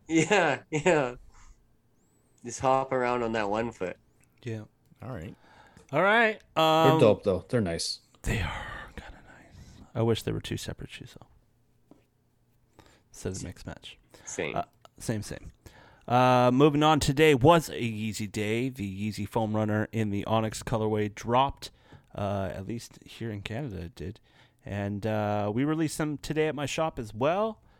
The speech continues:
Speaker 2: We did not have adult sizes. We only had kid sizings,
Speaker 3: Oh.
Speaker 2: which is interesting, right? So, uh, some o-, some other stores, downtown location, did get,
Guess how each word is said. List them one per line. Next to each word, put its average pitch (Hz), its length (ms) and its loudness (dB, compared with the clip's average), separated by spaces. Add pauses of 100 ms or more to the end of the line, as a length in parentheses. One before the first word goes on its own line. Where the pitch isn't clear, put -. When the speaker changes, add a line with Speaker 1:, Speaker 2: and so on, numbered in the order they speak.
(160)
Speaker 2:
We 113 100 -6
did 107 140 -8
not 127 300 -4
have 95 460 -8
adult 110 400 -10
sizes. 95 500 -12
We 90 140 -8
only 92 220 -8
had 92 280 -8
kid 143 220 -8
sizings, - 600 -8
Speaker 3:
Oh. 208 300 -16 (340)
Speaker 2:
which 101 200 -8
is 87 120 -12
interesting, 107 640 -6
right? 120 280 -2 (580)
So, 107 300 -6
uh, 101 340 -2
some 135 200 -2
o-, 147 180 0
some 151 200 2
other 143 160 4
stores, 147 300 0
downtown 135 440 0
location, 127 440 -4
did 123 240 -4
get, 123 260 -4